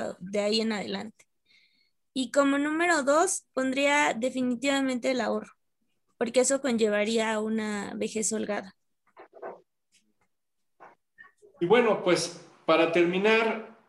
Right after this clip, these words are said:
Speaker 2: realmente aquí lo que hice, pues, es que ya tengo mucha, mucha información, ¿no? O sea, ya tengo yo un panorama muy completo. Probablemente lo que, lo que sigue es,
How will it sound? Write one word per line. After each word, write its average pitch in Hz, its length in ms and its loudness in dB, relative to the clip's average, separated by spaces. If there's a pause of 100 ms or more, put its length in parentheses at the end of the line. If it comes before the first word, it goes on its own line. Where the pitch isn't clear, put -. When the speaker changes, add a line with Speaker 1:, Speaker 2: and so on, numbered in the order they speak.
(160)
Speaker 2:
realmente 202 580 4
aquí 165 220 -2
lo 220 180 6
que 208 140 0
hice, 196 300 0
pues, 185 260 -6
es 185 140 -4
que 180 140 -4
ya 180 200 0
tengo 180 600 -4 (380)
mucha, 190 480 0
mucha 185 300 -4
información, 156 840 -4
¿no? 185 180 -4
O - 40 -10
sea, 147 400 -2 (220)
ya 147 140 -2
tengo 180 240 -2
yo 180 100 0
un 180 100 -4
panorama 170 460 0
muy 170 200 0
completo. 170 720 -4 (280)
Probablemente 185 560 2
lo 165 160 2
que, 170 180 2
lo 147 220 2
que 151 100 -2
sigue 175 680 2
es, - 320 -4